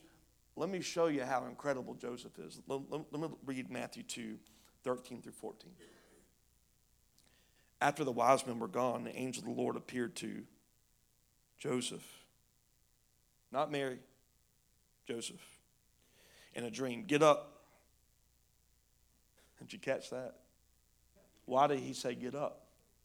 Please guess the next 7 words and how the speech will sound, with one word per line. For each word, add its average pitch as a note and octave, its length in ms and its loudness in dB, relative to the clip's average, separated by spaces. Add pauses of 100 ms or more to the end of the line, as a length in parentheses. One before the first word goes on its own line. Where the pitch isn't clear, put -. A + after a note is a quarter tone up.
(240)
'Cause A#2+ 140 -4
he C3+ 100 0
was B2 380 -4 (1120)
at - 260 -6
rest. - 480 -2 (880)
"Get E3+ 160 12
up. - 480 12